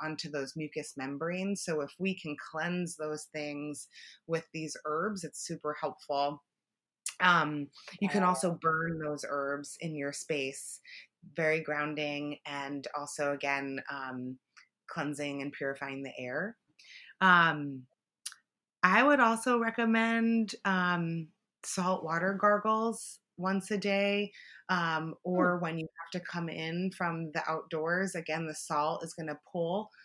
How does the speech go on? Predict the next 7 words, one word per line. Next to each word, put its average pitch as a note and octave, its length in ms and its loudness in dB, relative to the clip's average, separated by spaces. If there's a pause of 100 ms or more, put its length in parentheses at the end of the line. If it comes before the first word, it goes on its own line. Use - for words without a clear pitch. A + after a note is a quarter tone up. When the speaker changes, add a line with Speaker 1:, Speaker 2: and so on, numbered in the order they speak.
(120)
Speaker 1:
from, E3 680 -2
um, D3+ 480 -4 (360)
draw E3+ 440 4
any E3+ 220 0
microbes E3 520 -2
out, G#3 400 2
um, D#3 440 0